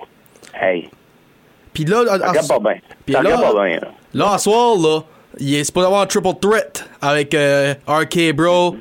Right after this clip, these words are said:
Speaker 2: Alpha Academy, puis Rollins et Owens. On voit-tu
Speaker 1: Mhm.
Speaker 2: Street Profit faire un fail four-way?
Speaker 1: Mm, oh boy, bonne question, bonne question. Moi, je dirais que oui.
Speaker 2: Puis, s-, s-, t-, tout de suite, qui si tu prédis, puis si le Street Profits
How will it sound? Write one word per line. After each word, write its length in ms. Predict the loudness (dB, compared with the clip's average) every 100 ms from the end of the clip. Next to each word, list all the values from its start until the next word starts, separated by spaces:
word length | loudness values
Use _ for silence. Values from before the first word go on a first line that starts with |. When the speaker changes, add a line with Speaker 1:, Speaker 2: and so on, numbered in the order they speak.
| -4
Speaker 2:
Alpha 260 | -2 -2
Academy, 400 | -2 0 0 0
puis 200 | 0 0
Rollins 280 | 2 0 0 0
et 80 | 0
Owens. 440 | 2 2 0 -6 -14 _ -20 -20 -4
On 140 | -2
voit-tu 480 | 0 0 0 0 2
Speaker 1:
Mhm. 60 | 0
Speaker 2:
Street 320 | -2 0 0
Profit 360 | 0 0 0 -2
faire 100 | -2
un 100 | 0
fail 180 | 0 0
four-way? 420 | 2 2 0 -2 -10 _ _ _ _ _ _ _ _ _ _ _ _ _ _ _ _ _
Speaker 1:
Mm, 380 | -14 -12 -8 -6 -4 -2
oh 160 | -2
boy, 440 | 0 0 2 0 -4 -8 -12
bonne 280 | -6 -4 -2
question, 360 | -4 -4 -2 -2
bonne 140 | -2
question. 480 | -2 -4 -4 -2 -4 -8 -14 _ _ _ _ _ -4
Moi, 160 | -2
je 60 | 0
dirais 240 | 0 0
que 60 | 0
oui. 360 | -2 -2 -4 -8 _ _ _ -20 -20 -20 _ _
Speaker 2:
Puis, 180 | -4 -2
s-, 200 | -2 -6 -10 -18
s-, 160 | -18 -6
t-, 100 | -6 -4
tout 120 | -2 0
de 40 |
suite, 360 | 0 0 -2 -4
qui 120 | -4
si 120 | -2
tu 100 | -4
prédis, 380 | -2 0 0 0
puis 400 | 0 0 0 -2
si 360 | -4 -4 -4 -2
le 120 | -4
Street 260 | -2 0 0
Profits 400 | 0 0 -2